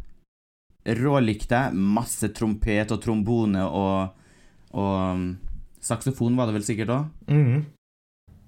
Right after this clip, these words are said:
Speaker 1: Saksofon, jeg vet ikke om det er litt oppbrukt, men, eh, <laughs>
Speaker 2: Jo, det er litt oppbrukt, men, eh, jeg skjønner hva du mener. Det er veldig en partylåt, og det er noe vi savner nå, så er det jo fest og moro.
Speaker 1: Ja, ja, ja. Og så selvfølgelig Kano da,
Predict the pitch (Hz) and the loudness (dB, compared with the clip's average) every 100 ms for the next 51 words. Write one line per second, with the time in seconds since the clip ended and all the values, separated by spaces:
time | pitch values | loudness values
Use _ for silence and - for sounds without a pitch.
0 | - _ _ _ _ - - 110 - 104 | -20 _ _ _ _ -20 -6 -6 -4 -6
1 | 110 110 107 110 101 98 101 101 - 98 | -4 -2 -2 -2 -2 0 0 -2 -6 -6
2 | 98 107 - 113 101 101 95 95 101 104 | -4 -4 -2 0 0 0 0 0 -2 -4
3 | - - - 135 - - 127 - - _ | -8 -8 -4 -4 -4 0 0 0 -10 _
4 | - 120 123 - 135 143 143 117 104 113 | -2 0 0 0 2 4 2 0 -2 0
5 | 113 120 - 120 123 117 120 131 123 156 | -2 -2 -2 0 2 2 2 2 2 2
6 | 123 127 123 123 110 107 123 117 107 120 | 2 2 4 4 4 4 4 4 2 2
7 | 110 98 117 98 - 92 104 107 110 107 | 2 2 0 0 -2 0 0 0 0 2
8 | 107 101 101 95 98 98 - 113 104 95 | 2 2 2 2 0 0 0 2 2 2
9 | 95 101 104 107 90 95 95 101 - - | 0 0 0 -2 0 -2 -2 -4 -6 -4
10 | 92 85 107 - - - _ _ _ _ | -2 0 -4 -6 -20 -20 _ _ _ _
11 | _ 117 113 107 95 90 92 - - - | _ 0 2 2 2 0 -2 -6 -14 -16
12 | - _ _ _ _ _ _ - - _ | -20 _ _ _ _ _ _ -20 -20 _
13 | - - 135 127 123 123 101 104 113 87 | -6 0 2 2 2 2 2 2 2 0
14 | 92 | 0